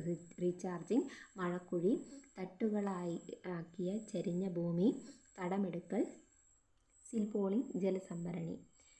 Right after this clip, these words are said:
എന്താണ്? ജലമലിനീകരണത്തിന് കാരണമാകുന്ന മനുഷ്യൻ്റെ പ്രവർത്തനങ്ങൾ എന്തെല്ലാം? പുഴയിൽ വാഹനം കഴുകുന്നതും കന്നുകാലികളെ കുളിപ്പിക്കുന്നതും പ്ലാസ്റ്റിക് മാലിന്യങ്ങൾ സ്രോതസ്സിലേക്ക് എറിയുന്നത്, മത്സ്യമാംസ വിപണിയിൽ നിന്ന് മാലിന്യങ്ങൾ വലിച്ചെറിയുന്നു,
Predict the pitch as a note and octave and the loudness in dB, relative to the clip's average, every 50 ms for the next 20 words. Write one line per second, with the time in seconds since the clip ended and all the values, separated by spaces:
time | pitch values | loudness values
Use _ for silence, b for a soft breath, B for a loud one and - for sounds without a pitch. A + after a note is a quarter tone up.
0 | b b b b b - A3 G#3 F#3+ F#3 F#3 F#3 F3+ F3+ F3+ B B B B B | b b b b b -6 -2 0 0 0 0 -2 -4 -6 -6 B B B B B
1 | B B _ _ _ _ _ _ _ _ _ _ _ _ _ _ - G3 G3 B3 | B B _ _ _ _ _ _ _ _ _ _ _ _ _ _ -8 2 4 4
2 | B3 C4 B3+ B3 B3 B3+ B3 B3 B3 B3 B3 A#3+ A#3+ A#3+ A#3 A3+ A#3 A#3+ B3 A#3+ | 4 4 4 2 2 4 4 4 4 4 4 4 4 4 4 4 4 2 2 2
3 | A#3 A3 F#3+ F3+ F#3 F#3 F#3 F#3+ F#3+ F3+ F3 F3+ F#3 F#3 F3+ F3+ F3+ F3 F3 - | 0 0 0 0 0 0 0 0 0 0 -2 -2 -2 -2 -2 -2 -2 -4 -4 0
4 | G#3+ G#3 G#3+ G#3 - G3+ G3 G3 F#3 - - G3+ G3+ G3+ G3+ G3 F#3 F3+ F#3 F#3 | 2 2 2 2 2 0 -2 -2 -4 -4 -2 0 2 2 2 0 0 0 0 0
5 | F#3+ F#3 F#3 F3+ B B B B B B - G#3+ G3+ G3 G3 G3+ G3+ G3 F3+ F3+ | 0 0 0 -2 B B B B B B -2 2 4 4 6 6 4 4 2 0
6 | F3 E3+ - F#3+ G3 G#3+ G#3 G3+ F#3+ F3 F3 - F3 F3 F3 F3 E3+ F#3 F3+ F3 | -2 -2 -2 0 0 2 2 2 0 -2 -2 -2 -2 -2 0 0 0 0 0 -2
7 | - F3+ F3 F3 F#3 F3+ G3 F#3+ G3 G3+ G3 G#3 G#3 G#3 G#3 - E3+ E3 - - | -2 0 0 0 2 2 2 2 2 2 4 4 2 4 4 2 2 2 2 0
8 | G3 F#3 - F3 E3 E3 E3 D#3+ E3+ D#3+ D#3+ B B B B B B - - E3 | 0 0 2 0 0 0 2 2 2 2 2 B B B B B B -14 -4 -2
9 | F#3 F3+ - - G3 - G3 F#3+ F#3 F#3 F3+ F3+ F3+ F3+ F#3+ F3+ - - F#3 E3 | -2 -2 0 -2 -2 -2 -2 -2 0 0 0 0 0 -2 -2 -4 -2 -2 0 0
10 | E3 F3 F3 - G3+ G3 F#3+ - - F#3 E3+ E3 E3+ F3 F#3 F3+ F3 E3+ E3 F3+ | 0 0 0 2 2 2 4 2 2 2 2 4 4 4 4 4 2 2 2 2
11 | F3+ F3 E3+ E3 E3+ E3 - - G3 F#3 F3+ F3+ F3+ F3+ - G3 F#3+ F3+ F3+ F3 | 2 2 2 0 -2 -2 -2 0 0 2 2 0 0 0 0 0 2 4 4 4
12 | E3+ E3+ E3+ F3 F3+ F3+ F3+ F3+ F3+ F3+ F3+ F3+ F3+ E3+ E3 E3+ F3 F3 F3 F3+ | 4 2 4 4 4 4 4 4 4 4 4 4 2 2 0 0 0 0 0 0
13 | F3+ F#3 F#3 F3 F3 E3 E3 E3 - - A3 F#3+ F#3 F3 F3 E3+ F3 | 0 0 0 0 0 -2 -2 -4 -2 -2 0 0 2 2 2 2 0